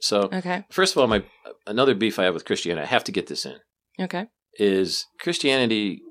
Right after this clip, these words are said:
Speaker 1: why they fucking focus on the Old Testament? It has nothing to do with Christianity. Jesus said, and I can find it in this little book of yours here if you want me to, that he's the new covenant
Speaker 2: Right.
Speaker 1: between God and man. So, okay, that's stop.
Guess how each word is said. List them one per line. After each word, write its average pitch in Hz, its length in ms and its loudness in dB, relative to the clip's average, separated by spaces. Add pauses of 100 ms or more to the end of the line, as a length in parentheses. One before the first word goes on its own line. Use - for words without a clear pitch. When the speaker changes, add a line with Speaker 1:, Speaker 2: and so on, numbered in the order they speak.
(220)
Speaker 1:
why 135 240 0
they 160 140 0
fucking 139 320 -6
focus 117 360 -4
on 113 80 -4
the 104 100 -2
Old 95 160 -4
Testament? 127 460 -6 (100)
It 104 40 -8
has 120 140 -4
nothing 139 220 -2
to 127 60 0
do 135 40 2
with 127 100 -4
Christianity. 135 640 -6 (280)
Jesus 156 440 4
said, 98 420 4 (100)
and 95 140 -8
I 98 80 -4
can 92 140 -8
find 117 280 -2
it 101 100 -2
in 90 60 -8
this 85 200 -6
little 90 120 -4
book 92 240 -6
of 87 60 -6
yours 76 220 -8
here 78 220 -8
if - 180 -16
you 71 80 -10
want 87 160 -2
me 80 80 -12
to, 80 300 -8 (160)
that 101 260 0 (300)
he's 120 440 -2
the 107 120 2
new 107 180 4
covenant 107 500 0 (180)
Speaker 2:
Right. 180 200 -8
Speaker 1:
between 214 280 -2
God 190 280 0
and 85 100 -2
man. 90 340 -4 (280)
So, 104 240 -2
okay, 104 220 0
that's 113 280 0
stop. - 380 0